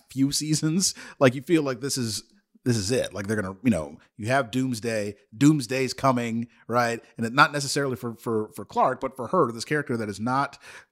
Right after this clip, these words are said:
you know, part of, you know, the traditional Superman canon, right? This, this made up character original to the show.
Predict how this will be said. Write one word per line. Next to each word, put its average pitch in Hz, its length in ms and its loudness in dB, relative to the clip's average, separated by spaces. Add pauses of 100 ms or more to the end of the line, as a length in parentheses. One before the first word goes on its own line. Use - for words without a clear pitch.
(200)
you 147 80 2
know, 117 100 2
part 143 440 0
of, 123 500 -6 (200)
you 147 80 2
know, 104 220 4
the 107 200 -2
traditional 120 440 -2
Superman 117 360 -4
canon, 98 440 -2 (180)
right? 95 320 0 (240)
This, 95 160 2
this 107 260 -6
made 113 240 0
up 117 160 -4
character 113 400 -4
original 117 360 0
to - 140 -10
the 101 120 -2
show. 78 480 0